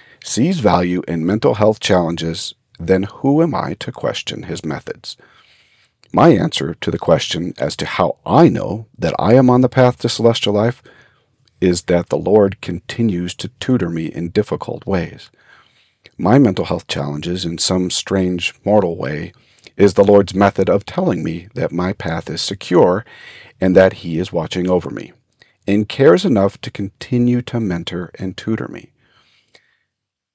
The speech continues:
In the end, I hope that you can see the Lord's love in these methods, even when these methods might be terribly difficult, painful, and troubling.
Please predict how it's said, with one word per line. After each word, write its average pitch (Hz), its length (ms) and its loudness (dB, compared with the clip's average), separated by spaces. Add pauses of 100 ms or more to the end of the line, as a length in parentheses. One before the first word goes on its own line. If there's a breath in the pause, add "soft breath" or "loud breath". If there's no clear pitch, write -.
(260)
In 120 160 2
the 117 260 4
end, 90 500 4
I 98 160 0
hope - 500 -2
that 64 160 -6
you 92 160 -6
can 90 240 -6
see - 240 -4
the 101 140 -2
Lord's 92 420 -6
love - 500 -8 (200)
in 82 200 -10
these - 300 -12
methods, - 580 -12
even 127 420 2
when 110 240 2
these 107 260 -4
methods 95 520 -6
might 82 240 -8
be 87 140 -8
terribly 101 560 -8
difficult, 78 640 -10
painful, 62 680 -12
and - 160 -16
troubling. - 560 -8